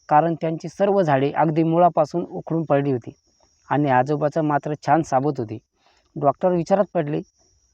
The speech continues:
भरपूर पाणी आणि मुबलक खत देऊनसुद्धा वाऱ्यात आणि पावसात यांच्या झाडाची अशी दशा आणि गरजेपेक्षा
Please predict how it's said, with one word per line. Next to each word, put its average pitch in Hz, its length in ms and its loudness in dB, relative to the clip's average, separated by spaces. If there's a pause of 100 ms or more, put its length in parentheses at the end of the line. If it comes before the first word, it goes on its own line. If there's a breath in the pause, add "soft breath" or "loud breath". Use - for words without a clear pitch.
भरपूर 170 420 -2
पाणी 196 280 2
आणि 185 240 0
मुबलक 175 440 4
खत 165 120 -2
देऊनसुद्धा 156 540 -2 (280)
वाऱ्यात 147 400 2 (840)
आणि 156 180 -4 (100)
पावसात 147 360 2
यांच्या 156 280 0
झाडाची 135 520 -2
अशी 156 240 -2
दशा 156 340 -4 (120)
आणि 165 220 -6
गरजेपेक्षा 156 760 -2